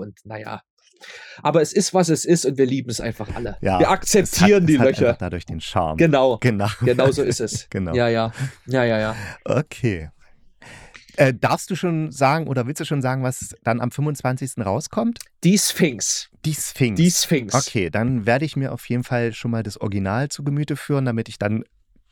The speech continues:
Speaker 2: akribisch vergleichen kann,
Speaker 1: Oh Gott.
Speaker 2: wie ihr es verändert habt.
Speaker 1: Oh, oh, oh, oh.
Speaker 2: <laughs>
Speaker 1: Genau, also die Sphinx.
Speaker 2: Nee, ach so, nicht.
Speaker 1: Das wird, <laughs> nein, ach Quatsch. Das wird ein Kammerspiel. Zwei Sprecher.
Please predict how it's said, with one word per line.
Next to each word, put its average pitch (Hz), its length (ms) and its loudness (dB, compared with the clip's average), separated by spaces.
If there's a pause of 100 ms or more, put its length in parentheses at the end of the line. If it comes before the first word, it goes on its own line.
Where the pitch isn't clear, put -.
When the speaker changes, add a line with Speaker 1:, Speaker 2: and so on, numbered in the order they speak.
(260)
Speaker 2:
akribisch 233 420 0
vergleichen 113 480 0
kann, 101 260 -2
Speaker 1:
Oh 131 100 4
Gott. 117 320 2
Speaker 2:
wie 113 160 -4
ihr 98 140 -2
es - 160 -6
verändert 92 540 -8
habt. 98 160 -6
Speaker 1:
Oh, 165 240 6
oh, 160 240 6
oh, 156 200 6
oh. 202 300 6 (240)
Speaker 2:
<laughs> - 280 -18
Speaker 1:
Genau, 143 220 4
also 156 200 4
die 147 140 4
Sphinx. 107 560 2
Speaker 2:
Nee, 107 260 -2 (180)
ach 101 180 -8
so, - 140 -12
nicht. 76 300 -10
Speaker 1:
Das 143 180 4
wird, 156 140 2
<laughs> 202 100 4
nein, 139 280 6
ach 120 100 -4
Quatsch. - 280 -2 (200)
Das 135 160 2
wird 175 140 2
ein 143 160 -2
Kammerspiel. 165 840 2 (600)
Zwei 143 320 2
Sprecher. 202 640 0